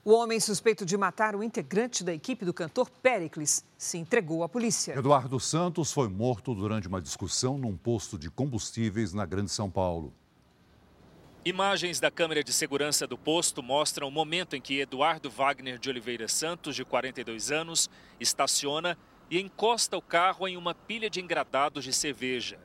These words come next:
Speaker 3: Ele desce e discute com um homem em uma moto. Em seguida, outro homem que trabalhava como segurança no posto se aproxima. Ele entra na discussão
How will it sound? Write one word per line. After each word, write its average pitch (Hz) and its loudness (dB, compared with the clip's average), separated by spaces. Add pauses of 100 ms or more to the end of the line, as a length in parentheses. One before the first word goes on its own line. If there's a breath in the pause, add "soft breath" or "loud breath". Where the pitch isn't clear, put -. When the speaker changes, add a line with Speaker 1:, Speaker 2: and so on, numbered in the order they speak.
(480)
Speaker 3:
Ele 120 -2
desce 143 2
e - -14
discute - -2
com 127 -10
um 110 -8
homem 165 0
em 190 -4
uma 156 -2
moto. 127 -2 (600)
Em 127 -2
seguida, 156 0 (220)
outro 190 2
homem 156 0
que - -14
trabalhava 151 4
como 131 -8
segurança 196 2
no 143 -6
posto 151 -2
se - 2
aproxima. 156 0 (480)
Ele 147 0
entra 185 0
na 165 -2
discussão 147 0